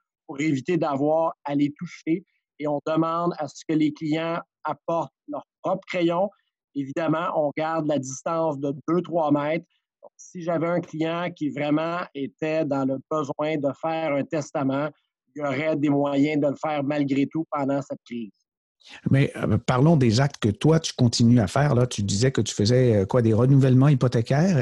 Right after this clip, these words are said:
Speaker 2: et, et, et refinancements et quoi d'autre ?
Speaker 1: Refinancement, des ventes de maisons. C'est que, euh, actuellement,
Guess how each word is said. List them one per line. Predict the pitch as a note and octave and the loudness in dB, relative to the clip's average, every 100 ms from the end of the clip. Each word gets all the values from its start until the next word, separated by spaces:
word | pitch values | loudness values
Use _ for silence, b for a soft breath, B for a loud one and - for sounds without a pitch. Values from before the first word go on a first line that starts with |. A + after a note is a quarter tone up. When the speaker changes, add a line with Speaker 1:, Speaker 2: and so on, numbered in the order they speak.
| - | 2
Speaker 2:
et, | B2 | 2
et, | - B2 B2 A#2 | 4 0 4 4
et | |
refinancements | A2 A#2 C#3+ C#3 A#2+ C#3+ G3 | 4 2 4 4 4 4 4
et | |
quoi | D#3 C#3 | 2 2
d'autre ? | D#3+ G#3 | 2 0
Speaker 1:
Refinancement, | G3 F3+ - G3 G3 G3+ G#3+ | -4 -8 -4 -2 0 0 0
des | G#3 F#3+ F3+ | -2 0 0
ventes | F3 G3+ | 0 0
de | G3 G3 | 2 0
maisons. | F#3 F3 D#3 F3+ G3 | 0 0 0 0 0
C'est | F#3 E3 | -2 -4
que, | |
euh, | A#2 A2+ | -4 -4
actuellement, | G3 G3+ - A#3+ G#3+ F3+ F#3 G#3 | -4 -6 -4 -2 2 2 0 -2